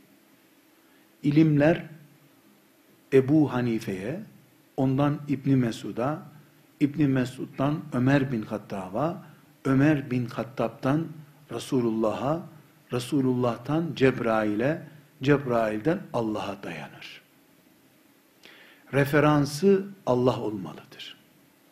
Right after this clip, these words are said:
Bu soyu sağlanmamış ilim, ilim değildir, fitnedir. Haramları helalleştiren,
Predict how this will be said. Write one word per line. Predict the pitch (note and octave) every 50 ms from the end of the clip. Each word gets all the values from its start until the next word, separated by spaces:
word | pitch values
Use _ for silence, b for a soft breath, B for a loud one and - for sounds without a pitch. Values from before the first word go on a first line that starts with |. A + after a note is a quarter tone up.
| _ _ _ _ _ _ _ _ _ _ _ _ _ _ b b b b b b b b b b b b
Bu | C#3+ E3 F#3
soyu | F3 - - D#3 D3 C3+ D3+ E3+ E3 E3 - - - -
sağlanmamış | - - - C3 B2+ B2+ B2+ C3+ D3+ D3 C3+ A#2+ A2+ G#2+ A2 A2+ A2+ - - - - - - - _ _ _ _ _ _ _ _ -
ilim, | C3 B2 B2 D3+ F3+ F#3+ F#3 - - - - - - - _ _ _ _ _ _ _ _ _ _ -
ilim | C3+ B2 B2+ B2+ B2 A#2+ A#2
değildir, | C#3 C#3+ B2 G#2 - - D3 D#3+
fitnedir. | - - - - C3 B2 - - A#2+ G#2+ - - - - - - - _ _ _ _ _ _ _ _ _ _ _ _ _ _ _ _ _ _ _ _ _ _ b b b b b b
Haramları | - C#3 D#3 D#3 D#3 D3+ D3 C#3+ C#3+ C#3
helalleştiren, | A#2+ A#2+ B2+ B2+ B2+ B2 A#2 A2 A2 G#2 - - - G#2+ G2+ A2+ D3+ F3 F#3+